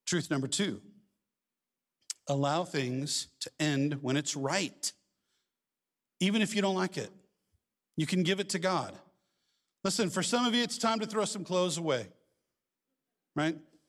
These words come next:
You've been keeping them in your closet thinking you're gonna lose enough weight that they're gonna fit again. Listen, by the time that happens, fashion's gonna change,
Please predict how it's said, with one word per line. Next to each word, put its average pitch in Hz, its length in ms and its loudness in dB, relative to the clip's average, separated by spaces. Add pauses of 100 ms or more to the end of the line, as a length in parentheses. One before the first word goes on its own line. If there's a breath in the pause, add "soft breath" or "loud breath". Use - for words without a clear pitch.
(100)
You've 175 120 2
been 202 120 2
keeping 202 240 0
them 202 100 2
in 196 60 2
your 180 80 0
closet 180 420 0
thinking 180 280 -2
you're 180 100 0
gonna 175 140 2
lose 170 240 0
enough 170 280 0
weight 170 240 2 (1700 loud breath)
that 175 180 2
they're 196 100 2
gonna 180 200 2
fit 190 240 0
again. 143 340 -4 (160)
Listen, 240 320 2
by 202 140 4
the 208 100 -2
time 254 240 0
that 262 140 2
happens, 247 340 2
fashion's 247 480 -2
gonna 262 240 2
change, 240 720 0